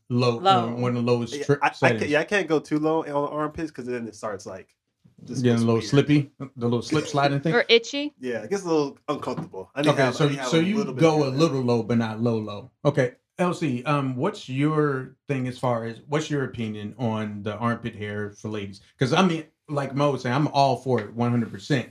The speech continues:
Speaker 1: But
Speaker 4: Mm-hmm.
Speaker 1: what's your opinion? And then Ruck, we're coming to you.
Speaker 3: Good.
Speaker 4: I, I don't
Speaker 1: <laughs>
Speaker 4: care. I feel like you should do what you wanna do with
Speaker 1: Mm-hmm.
Speaker 4: your own body. If you feel comfortable that way, then, then do it.
Speaker 2: If the
Speaker 4: I'm
Speaker 2: man don't
Speaker 4: personally
Speaker 2: like
Speaker 4: not
Speaker 2: it.
Speaker 4: gonna walk around like that because I wouldn't feel comfortable, whether that's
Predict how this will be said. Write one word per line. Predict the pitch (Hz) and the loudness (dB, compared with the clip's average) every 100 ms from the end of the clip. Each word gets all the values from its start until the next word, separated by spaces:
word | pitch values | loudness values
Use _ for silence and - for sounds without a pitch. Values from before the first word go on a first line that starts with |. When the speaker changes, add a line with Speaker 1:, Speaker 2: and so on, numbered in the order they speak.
| - | -8
Speaker 1:
But | 233 | -4
Speaker 4:
Mm-hmm. | 233 113 123 | -2 2 2
Speaker 1:
what's | 123 131 131 | 2 -2 -2
your | 123 | -2
opinion? | 120 104 104 | -2 -8 -6
And | 107 | -6
then | 107 | -4
Ruck, | 147 - - _ - | -6 -8 -14 _ -20
we're | |
coming | 98 107 113 | -10 -8 -6
to | 120 | -8
you. | - _ _ | -12 _ _
Speaker 3:
Good. | 135 117 87 - - | -10 -8 -8 -10 -4
Speaker 4:
I, | 240 294 320 247 - | -2 -2 -6 -4 -2
I | 247 | 0
don't | 294 196 | 4 2
Speaker 1:
<laughs> | |
Speaker 4:
care. | - 302 294 208 | 2 -2 -2 -2
I | 220 | -2
feel | - 247 | -4 -4
like | 233 220 | -4 -8
you | 220 | -12
should | - 208 | -12 -8
do | 220 | -6
what | 220 202 | -6 -8
you | |
wanna | 196 196 202 | -8 -8 -8
do | 196 202 269 _ | -6 -6 -8 _
with | 226 202 | -2 -2
Speaker 1:
Mm-hmm. | |
Speaker 4:
your | 208 | -2
own | 196 202 | -4 -8
body. | 190 - 202 269 294 | -8 -6 -6 -6 -6
If | 226 202 | -8 -8
you | |
feel | 202 196 | -6 -4
comfortable | 190 196 202 214 226 | -4 -6 -6 -6 -4
that | 226 226 247 | -4 -6 -4
way, | 277 | -6
then, | 240 220 214 214 - _ _ _ - | -4 -6 -4 -8 -12 _ _ _ -2
then | 220 226 | 0 0
do | 302 | 0
it. | 240 | -2
Speaker 2:
If | - - - | -4 -4 2
the | |
Speaker 4:
I'm | 208 240 | 4 4
Speaker 2:
man | 233 | 0
don't | 240 | 2
Speaker 4:
personally | 226 226 233 226 | 2 2 0 0
Speaker 2:
like | 202 | 2
Speaker 4:
not | 202 196 | 2 2
Speaker 2:
it. | |
Speaker 4:
gonna | 226 214 | 0 2
walk | 202 208 | 2 2
around | 196 202 220 | -2 -4 -4
like | 208 | -6
that | 220 - | -6 -6
because | 226 214 | -8 -4
I | 208 | -4
wouldn't | 202 208 | -4 -6
feel | 208 | -8
comfortable, | 196 214 220 196 208 220 | -8 -8 -8 -6 -4 -2
whether | 214 202 | -4 -4
that's | 190 190 - - | -4 -4 -6 -12